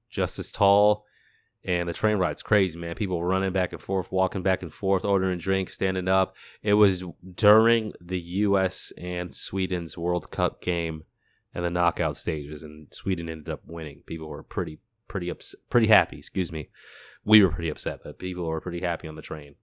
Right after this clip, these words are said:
Uh, Stockholm's nuts, man. It, Stockholm was the one of the three that felt like a different world. It's like, it looks like Paris, but it feels like you're in a totally different place, like some totally different world. And it was cloudy most of the time we were in Stockholm and rainy,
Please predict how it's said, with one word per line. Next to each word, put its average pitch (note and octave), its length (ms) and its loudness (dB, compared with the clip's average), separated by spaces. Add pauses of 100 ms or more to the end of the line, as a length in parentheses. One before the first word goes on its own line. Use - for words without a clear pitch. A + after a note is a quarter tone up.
(1000)
Uh, E2 320 -2 (420)
Stockholm's B2+ 440 6
nuts, A2 280 6
man. F#2+ 260 0
It, F#2+ 260 -2 (120)
Stockholm B2 440 4
was G2 140 2
the F#2+ 80 4
one G2 260 2
of E2 100 -4
the F2 100 -4
three F#2 280 -4
that D#2+ 220 -4
felt F#2 280 -2
like E2+ 200 -6
a E2 40 -4
different D2 320 -8
world. D2 360 -8 (240)
It's F2+ 260 -4
like, F#2 200 2
it F#2 60 -4
looks G#2+ 340 2
like A2+ 160 2
Paris, D3 440 2 (800)
but G2+ 160 6
it F#2+ 120 2
feels G2 520 0
like E2 240 2
you're F2+ 180 0
in E2+ 100 -4
a D2+ 80 -6
totally F2 300 -4
different C#2+ 300 -8
place, D#2 420 -10
like D#2 180 -10
some E2+ 200 -12
totally F#2 300 -2
different D2+ 280 -10
world. D2+ 320 -6
And D#2+ 80 -14
it E2 40 -10
was D2+ 100 -10
cloudy G#2 320 2
most G#2 220 0
of G2 80 -8
the - 40 -10
time G2+ 200 0
we G#2 80 -4
were G#2+ 100 -4
in G2 100 -2
Stockholm G2+ 460 0
and D#2+ 140 -4
rainy, F#2+ 360 -4